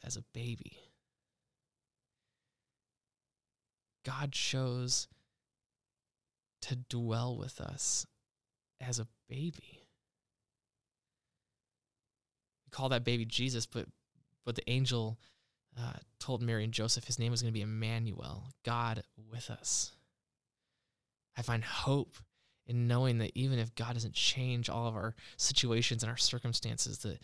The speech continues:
the story of God is of a God who's with us when things feel bleak and hopeless,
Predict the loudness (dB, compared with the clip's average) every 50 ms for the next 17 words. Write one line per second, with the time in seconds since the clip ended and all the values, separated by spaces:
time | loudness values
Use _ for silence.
0 | -14 -18 -16 -4 4 8 8 10 10 8 6 4 4 4 4 2 2 0 -2 -4
1 | -6 -4 -4 -4 -2 -2 -2 -2 -2 -2 -2 -2 -4 -4 -4 -4 -4 -4 -4 -4
2 | -2 -2 -2 -2 -4 -4 -2 -2 -2 -2 -2 -4 -4 0 2 4 4 4 2 -2
3 | -10 _ _ _ _ _ _ _ _ _ _ _ _ _ _ _ _ _ _ _
4 | _ _ _ _ -2 -2 0 0 2 2 4 4 4 4 2 0 0 -2 -8 -8
5 | -4 -4 -4 -4 -6 -10 -14 -14 -16 _ _ _ _ _ _ _ -8 -6 -6 -6
6 | -4 -4 -2 -2 -2 -2 -4 -2 0 2 2 2 2 0